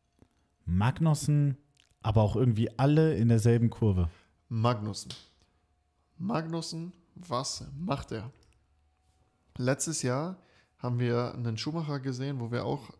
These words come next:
Speaker 2: es schon drüber hatten, der mit Magnussen nicht mithalten konnte. Und auf
Speaker 1: Kommen wir jetzt, kommen wir jetzt zu der Aktion. Also wir sind jetzt dann schon in der, äh, dreiundfünfzigsten Runde.
Speaker 2: Genau.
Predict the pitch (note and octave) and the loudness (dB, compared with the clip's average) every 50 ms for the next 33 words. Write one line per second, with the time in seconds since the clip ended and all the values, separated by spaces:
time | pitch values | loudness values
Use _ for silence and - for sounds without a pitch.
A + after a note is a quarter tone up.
0 | _ - B2 A#2 - - B2 A2+ A2 A2 A2 A2 A2 A2 A#2 A2 A2 A2+ C3 D3 | _ -10 -10 -8 -6 -6 -6 -6 -4 -4 -4 -4 -4 -4 -4 -6 -8 -8 -10 -10
1 | E3 - _ _ _ - - - - - - - _ _ - A#2+ A#2+ B2 B2+ A#2+ | -12 -14 _ _ _ -20 -20 -20 -20 -20 -20 -20 _ _ -6 -2 -2 0 0 -2
2 | - - B2+ B2 - B2 C3+ C#3+ D3 D3 D3 - C3+ C3+ B2+ C3 C3 C#3 - C3 | -2 -4 -6 -6 -4 -6 -6 -4 -6 -6 -6 -6 -8 -8 -6 -6 -6 -6 -4 -2
3 | A#2 G#2+ G#2+ A2 G#2 G#2 - A2 G#2+ G#2+ - G#2+ - - B2 B2 B2+ C3 B2+ - | -2 -4 -4 -6 -10 -10 -8 -8 -8 -8 -8 -8 -8 -6 -6 -4 -4 -6 -8 -10
4 | - - _ - A2+ - _ _ A#2+ A2 - - - G#2+ G#2 - - - - _ | -16 -18 _ -14 -14 -14 _ _ -14 -14 -14 -14 -18 -20 -20 -20 -20 -20 -20 _
5 | - - C3+ C3+ B2 A2+ A2+ A2 - - - - - - B2+ B2 B2 A2+ - - | -4 0 2 4 4 4 4 2 -4 -12 -14 -6 -4 0 2 2 2 2 2 0
6 | A2 A2 G#2+ A#2 - - - - - - - C3 B2 B2+ B2+ A#2+ - - - - | 2 2 2 0 0 0 0 0 0 -2 -2 -2 0 0 0 -2 -4 -8 -4 0
7 | A#2+ A#2+ A#2+ C3 A#2+ C3+ E3 D#3 D3 C3+ - - C#3 C#3 D3 - - D3+ C#3+ C#3+ | 2 4 4 6 6 8 8 8 6 4 4 4 4 4 4 4 4 4 4 4
8 | C#3+ C#3 C3 C3+ C3 B2+ B2+ C3 C3+ - - D3 C3 B2+ B2+ B2 A#2+ B2+ D3 D3 | 4 4 6 6 6 6 6 6 6 4 6 6 6 6 6 4 4 2 2 2
9 | C#3+ C3 - - D3+ D#3+ - - - B2 - - B2+ A#2+ A#2+ C#3+ D#3 C#3 A2+ B2 | 2 0 0 0 0 0 0 -2 -4 -4 0 2 2 2 4 4 4 4 4 4
10 | D3 B2 C#3 C3+ B2+ A2+ A2 G#2 G#2 | 4 4 2 2 2 0 0 -2 -6